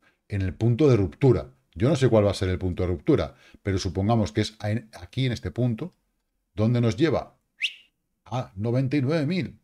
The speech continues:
Solamente esta ruptura nos lleva a noventa y nueve mil. ¿Vale? Entonces, ahora, eso pasa en dos días, ¿no? Ahora, que alguien diga que este, este ciclo vaya a mierda, pasando de dieciséis mil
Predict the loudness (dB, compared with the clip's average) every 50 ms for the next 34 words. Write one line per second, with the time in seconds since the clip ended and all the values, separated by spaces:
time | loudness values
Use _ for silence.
0 | _ -12 -8 -6 -4 -2 -2 -2 -4 -4 -8 -10 -10 -10 -10 -10 -10 -6 -6 -4
1 | -4 -4 -4 -6 -6 -6 -4 -4 -4 -4 -2 -2 -2 -2 -4 -4 -6 -6 -8 -8
2 | -8 -8 -10 -10 -12 -16 _ _ _ _ _ _ _ _ _ _ _ _ _ _
3 | _ _ _ _ _ _ _ _ -8 -6 -6 -8 -10 _ _ _ _ _ _ _
4 | _ _ _ _ _ _ _ _ _ _ -8 -4 -4 -4 -6 -8 _ _ _ _
5 | _ _ _ _ _ _ _ -16 _ -2 0 0 0 0 _ _ _ _ -12 -4
6 | -4 -2 -2 0 0 0 2 2 2 0 0 -2 -4 -4 -6 -8 -10 -10 -10 -10
7 | -14 _ _ _ _ _ _ _ _ _ _ _ _ _ _ _ _ _ _ _
8 | _ _ _ 0 2 4 4 4 0 -4 -10 _ _ _ _ _ _ _ _ _
9 | _ _ _ 0 2 2 4 2 2 2 2 0 -2 -4 -6 -2 0 0 0 0
10 | 0 -2 -2 -2 0 -2 -8 -8 -6 -8 -6 -6 -6 -4 -2 0 0 2 2 2
11 | 2 2 2 4 4 2 2 0 -4 -10 -12 _ _ _ _ _ _ _ _ _
12 | _ _ _ _ _ _ _ _ _ _ -4 -2 2 4 4 4 4 0 -2 -8
13 | -12 _ _ _ _ _ _ _ _ _ _ _ _ _ _ -16 -10 -8 -6 -6
14 | -6 -6 -6 -6 -6 -6 -4 -4 -4 0 2 2 2 2 0 -4 -10